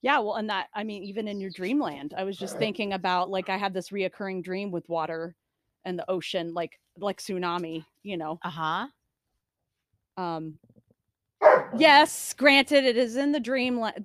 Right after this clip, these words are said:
Speaker 1: dream world, and I'm not, maybe not creating the water, but I am. This is all inside me. So, yeah, I don't know if it, it feels like it's super cool to watch, like, "Oh, look,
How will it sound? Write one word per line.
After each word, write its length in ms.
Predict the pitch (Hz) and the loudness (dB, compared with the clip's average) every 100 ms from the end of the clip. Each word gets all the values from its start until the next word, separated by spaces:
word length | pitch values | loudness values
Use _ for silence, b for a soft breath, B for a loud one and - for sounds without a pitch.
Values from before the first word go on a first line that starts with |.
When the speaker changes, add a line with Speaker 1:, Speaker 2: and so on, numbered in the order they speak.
| - | -6
Speaker 1:
dream 300 | 240 233 226 | -4 -2 0
world, 360 | 202 190 202 202 | 4 4 4 2
and 120 | 196 | 0
I'm 180 | 202 196 | -2 -4
not, 140 | 190 | -4
maybe 340 | 208 202 208 | -2 -2 -2
not 220 | 208 175 - | 0 0 0
creating 760 | - 220 196 269 254 208 185 | -4 -2 0 0 0 0 -2
the 100 | 180 | -2
water, 220 | 180 175 | 0 0
but 160 | 277 294 | 2 4
I 140 | 359 740 | 4 2
am. 180 | - 170 | 0 -2
This 200 | 196 277 | -4 -2
is 120 | 339 - | -2 2
all 300 | 233 240 226 | 2 4 2
inside 680 | - 233 220 - 208 202 170 | -2 -6 -6 -4 -2 -2 -6
me. 540 | 180 196 220 - - _ b b b b | -10 -8 -8 -10 -14 _ b b b b
So, 600 | - - 226 214 208 208 - _ _ _ _ | -6 2 4 4 2 -2 -6 _ _ _ _
yeah, 140 | 370 | 6
I 100 | 240 | 8
don't 120 | 285 294 | 6 2
know 140 | 269 | 2
if 120 | 208 - | 0 0
it, 160 | 220 _ | -4 _
it 180 | 214 214 | -6 -6
feels 360 | 233 220 208 - | -4 -2 -2 -2
like 220 | 202 226 - _ _ _ _ _ _ _ _ _ - | -2 -2 -8 _ _ _ _ _ _ _ _ _ -2
it's 180 | 233 - | 0 2
super 300 | 277 254 262 | 0 2 2
cool 380 | - 233 240 262 | 8 10 10 6
to 160 | 262 | 2
watch, 380 | 220 202 220 - | 4 4 2 0
like, 160 | 254 - | -6 -2
"Oh, 180 | 320 294 | 0 4
look, 340 | 330 285 - | 6 6 4